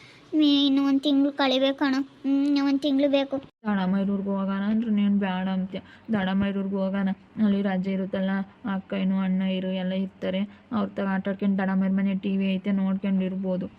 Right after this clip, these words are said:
Speaker 2: ಹ್ಮ್, ಹೋಗೋಣ ಊರಿಗೆ. ಅಪ್ಪಂಗೆ ಕೇಳೆ ಅಕ್ಕ.
Speaker 1: ಅಪ್ಪ ಬೇಡ ಅಂಬುತ್ತಲ್ಲ. ಹ್ಮ್, ದಡಮಯ್ಯ ಫೋನ್ ಮಾಡೋಣ, ದಡಮ್ಮಗೆ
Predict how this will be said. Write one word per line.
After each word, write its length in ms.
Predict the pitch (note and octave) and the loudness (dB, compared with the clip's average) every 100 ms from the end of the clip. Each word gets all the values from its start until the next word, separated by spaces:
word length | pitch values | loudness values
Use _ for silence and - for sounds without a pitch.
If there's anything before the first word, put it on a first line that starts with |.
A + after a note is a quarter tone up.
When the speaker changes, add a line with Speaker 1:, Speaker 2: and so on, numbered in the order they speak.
| - | -14
Speaker 2:
ಹ್ಮ್, 340 | - G3 G3 F#3+ F#3+ G3 | -4 -2 0 0 -2 -2
ಹೋಗೋಣ 460 | F#3+ G3 F#3+ F#3 F#3 F#3 | -2 -2 -2 -2 0 0
ಊರಿಗೆ. 400 | G3 G3 F#3+ F#3+ | 0 -2 -2 -2
ಅಪ್ಪಂಗೆ 400 | G3+ F#3+ G#3 G#3 | -2 -2 0 2
ಕೇಳೆ 340 | G3+ F#3+ G3 F#3+ | 2 0 0 0
ಅಕ್ಕ. 200 | F#3 F#3+ G3+ C#4+ - - - - | -2 -2 -2 -2 -4 -14 -8 -2
Speaker 1:
ಅಪ್ಪ 180 | D4 D4+ | -2 0
ಬೇಡ 300 | C#4+ D4 C#4+ C#4+ | 0 2 2 2
ಅಂಬುತ್ತಲ್ಲ. 480 | D4 C#4 C#4 C4+ B3+ - - - | 2 2 0 0 -2 -6 -14 -6
ಹ್ಮ್, 360 | D#4 C#4+ C#4 C4+ | 0 2 2 0
ದಡಮಯ್ಯ 520 | C#4 C4+ C4+ C4+ C4+ C4+ - - - - | 0 0 2 2 2 0 -2 -10 -20 -2
ಫೋನ್ 260 | D#4+ C#4+ C#4+ | 2 4 4
ಮಾಡೋಣ, 260 | C#4 C4+ C4 | 4 2 2
ದಡಮ್ಮಗೆ 520 | C4 B3+ C4 C4+ B3 | 0 0 0 0 -2